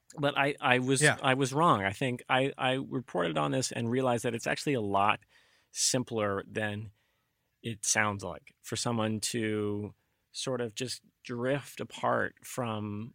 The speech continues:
Speaker 1: your other family members or your friends. And, you know, maybe you've had a, you know, maybe it, you've always had a, a tumultuous relationship with your parents, you know, that's pretty common.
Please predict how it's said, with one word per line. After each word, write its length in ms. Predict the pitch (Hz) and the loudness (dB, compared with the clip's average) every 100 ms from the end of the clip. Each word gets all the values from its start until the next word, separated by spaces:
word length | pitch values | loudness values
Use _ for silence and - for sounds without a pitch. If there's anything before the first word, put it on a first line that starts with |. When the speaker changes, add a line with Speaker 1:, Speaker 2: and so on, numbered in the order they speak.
| _ | _
Speaker 1:
your 200 | - 113 | -8 -4
other 180 | 101 95 | -4 -6
family 340 | - 156 180 | -4 -2 -2
members 340 | 175 170 160 139 | -2 -2 -2 -2
or 60 | |
your 140 | 101 101 | -4 -6
friends. 600 | - 156 151 147 143 135 | -4 -2 0 0 -2 -4
And, 280 | 113 104 101 | -6 -6 -6
you 100 | 110 | -6
know, 120 | 104 | -4
maybe 520 | 104 120 123 120 117 - _ - | -4 -4 -2 -4 -4 -8 _ -10
you've 140 | 113 | -8
had 240 | - 113 113 | 0 2 4
a, 300 | 110 104 98 _ _ _ _ _ _ _ _ | 2 0 -4 _ _ _ _ _ _ _ _
you 160 | 135 135 | -4 -2
know, 100 | 113 | 0
maybe 280 | 127 143 | 0 0
it, 80 | 139 - | -2 -4
you've 460 | 147 131 131 - | -6 -6 -10 0
always 220 | 135 151 | 2 2
had 160 | 135 113 | 2 0
a, 60 | 101 - | -2 -6
a 40 | - | -8
tumultuous 760 | - 120 117 120 127 113 - | -4 -2 0 0 -2 -2 -4
relationship 680 | 110 117 113 - 110 - 113 _ _ _ _ | -4 -2 -2 -2 -2 -2 -2 _ _ _ _
with 320 | 120 117 104 - | -4 -2 -2 -6
your 400 | 113 107 101 104 | -2 0 -2 -4
parents, 640 | - 117 104 85 - - | -6 -4 -6 -8 -12 -10
you 140 | 113 113 | -6 -2
know, 320 | 110 117 135 - | -2 -2 -6 -2
that's 180 | 127 147 | 0 0
pretty 240 | - 135 | -2 -4
common. 440 | - 110 110 131 | -2 -2 -2 -4